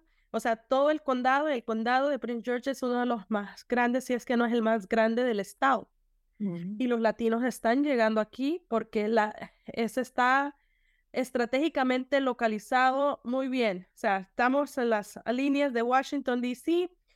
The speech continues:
Speaker 1: en la línea con Virginia, y
Speaker 2: Ujú.
Speaker 1: estamos con, pegando con Montgomery County,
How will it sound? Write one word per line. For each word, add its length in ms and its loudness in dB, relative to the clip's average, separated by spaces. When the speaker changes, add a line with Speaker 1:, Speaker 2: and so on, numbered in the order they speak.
Speaker 1:
en 160 2
la 120 4
línea 400 0
con 180 -2
Virginia, 760 0
y 140 0
Speaker 2:
Ujú. 60 2
Speaker 1:
estamos 560 -2
con, 300 -2
pegando 480 0
con 160 0
Montgomery 540 0
County, 560 0